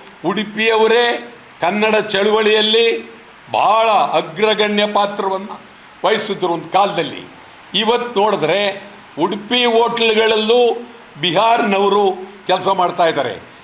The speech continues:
ಆ ಪರಿಸ್ಥಿತಿ ನಿರ್ಮಾಣ ಆಗಿದೆ. ಹೋರಾಟ ಈ ಕರಾವಳಿ ಜಿಲ್ಲೆಗಳಲ್ಲೂ ಆರಂಭ ಆಗುತ್ತೆ. ಇದು ಕಾರವಾರದಲ್ಲೂ ಆಗುತ್ತೆ, ಬೆಂಗಳೂರು ಆಗುತ್ತೆ,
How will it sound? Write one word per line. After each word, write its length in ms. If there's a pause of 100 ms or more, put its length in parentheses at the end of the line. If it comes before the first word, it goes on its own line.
ಆ 140
ಪರಿಸ್ಥಿತಿ 800 (320)
ನಿರ್ಮಾಣ 400
ಆಗಿದೆ. 400 (480)
ಹೋರಾಟ 440 (720)
ಈ 180
ಕರಾವಳಿ 640
ಜಿಲ್ಲೆಗಳಲ್ಲೂ 840 (480)
ಆರಂಭ 340
ಆಗುತ್ತೆ. 720 (520)
ಇದು 380
ಕಾರವಾರದಲ್ಲೂ 720
ಆಗುತ್ತೆ, 840 (320)
ಬೆಂಗಳೂರು 500
ಆಗುತ್ತೆ, 720